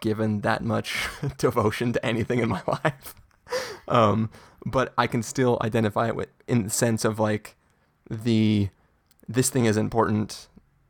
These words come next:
do whatever it takes to, to get to that point, and it's, I don't know, so, it's, it's just a great ride, and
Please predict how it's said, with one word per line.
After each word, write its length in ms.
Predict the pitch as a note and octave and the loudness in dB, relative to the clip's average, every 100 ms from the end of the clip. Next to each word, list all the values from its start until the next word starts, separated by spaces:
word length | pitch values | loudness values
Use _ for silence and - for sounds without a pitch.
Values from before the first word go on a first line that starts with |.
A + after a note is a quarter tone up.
| - | -4
do 160 | B2 G#2+ | 2 4
whatever 340 | G#2+ G2+ G#2 | 4 4 2
it 80 | - | 0
takes 380 | A#2 G#2+ - - | 0 0 -2 -12
to, 520 | - A2 G#2+ G#2+ C#3 _ _ _ _ _ _ _ - | -2 0 2 0 -4 _ _ _ _ _ _ _ -4
to 600 | A#2 G#2 G#2 A2 A2 - - _ _ | 2 4 4 2 -2 -8 -20 _ _
get 160 | B2 C3 | 0 0
to 60 | A2+ | 2
that 180 | G#2 - | -2 2
point, 320 | A2+ G2+ - | 2 2 -2
and 140 | G#2+ | 0
it's, 280 | G#2+ - - _ _ _ | 0 -2 -14 _ _ _
I 60 | C3 | 2
don't 80 | A#2+ | 4
know, 140 | G#2+ | 4
so, 220 | G#2 - - _ | 2 0 -2 _
it's, 300 | - - - - - - - _ _ _ _ _ _ - | 0 0 0 -10 -12 -12 -16 _ _ _ _ _ _ -4
it's 100 | C3+ | -2
just 140 | E3 D3 | 0 0
a 40 | |
great 200 | A2+ A2 | 2 2
ride, 520 | G#2 G2+ G#2 G#2 E3 - | 4 4 4 2 -2 -2
and 460 | A2 A2 A2+ A2+ | 0 0 -2 -8